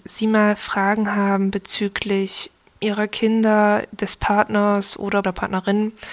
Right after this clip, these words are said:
oder auch Problemen in sozialen und beruflichen Anforderungen, dann können Sie sich gerne unter der kostenlosen Rufnummer null achthundert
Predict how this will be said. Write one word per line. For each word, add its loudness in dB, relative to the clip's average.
oder 4
auch 0
Problemen 2
in 0
sozialen 0
und -4
beruflichen -4
Anforderungen, -2
dann 2
können 4
Sie 2
sich -4
gerne 2
unter -4
der -2
kostenlosen -2
Rufnummer 0
null 4
achthundert 0